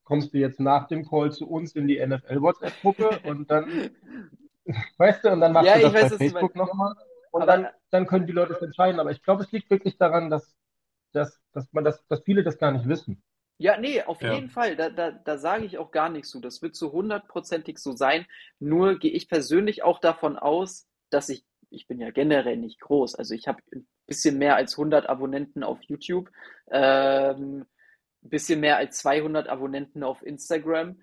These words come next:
Speaker 2: So, ich bin generell nicht groß und ich denk auch nicht, dass die, dass die ganzen N B A oder Fußballleute mich unbedingt kennen.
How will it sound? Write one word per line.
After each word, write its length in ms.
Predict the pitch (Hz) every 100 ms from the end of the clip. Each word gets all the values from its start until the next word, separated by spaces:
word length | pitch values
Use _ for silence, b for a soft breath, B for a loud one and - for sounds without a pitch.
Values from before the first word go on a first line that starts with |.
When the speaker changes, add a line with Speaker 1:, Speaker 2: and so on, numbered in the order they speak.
| _
Speaker 2:
So, 140 | - 147
ich 120 | 139
bin 140 | 156
generell 400 | 160 208 170 135 135
nicht 240 | 135 -
groß 520 | - 135 170 196 - _ _ -
und 220 | 147 139
ich 160 | 151 -
denk 180 | 156 147
auch 120 | 123
nicht, 200 | 165 156
dass 160 | 143
die, 340 | 151 147 143 139
dass 220 | 139 -
die 160 | 135 139
ganzen 440 | 131 - 135 127 -
N 160 | 156 160
B 180 | 156 -
A 360 | 147 151 147
oder 300 | - 139 135 131
Fußballleute 720 | 180 - 151 131 127 127 123
mich 160 | -
unbedingt 380 | 120 120 117 -
kennen. 280 | - 131